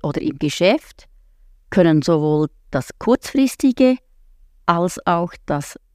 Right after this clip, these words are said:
nachhaltige, tiefe Glück erzeugen. Das hedonistische Glück entsteht, wenn diese Erfolge zu kurzfristiger Freude und positiven Emotionen führen.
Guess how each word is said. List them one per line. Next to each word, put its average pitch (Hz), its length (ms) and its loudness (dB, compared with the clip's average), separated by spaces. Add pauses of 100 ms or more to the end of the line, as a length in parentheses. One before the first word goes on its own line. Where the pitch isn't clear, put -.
(400)
nachhaltige, 214 920 2
tiefe 165 520 -4 (120)
Glück 135 420 -4
erzeugen. - 800 -6 (1700)
Das 165 400 0
hedonistische 196 880 0
Glück 226 420 -2
entsteht, 202 760 0
wenn 185 160 2
diese 196 280 0
Erfolge 208 720 0 (400)
zu - 140 -2
kurzfristiger 165 680 -4
Freude 185 600 0 (240)
und 214 180 2
positiven 185 760 -2
Emotionen 147 720 -2
führen. 135 460 -6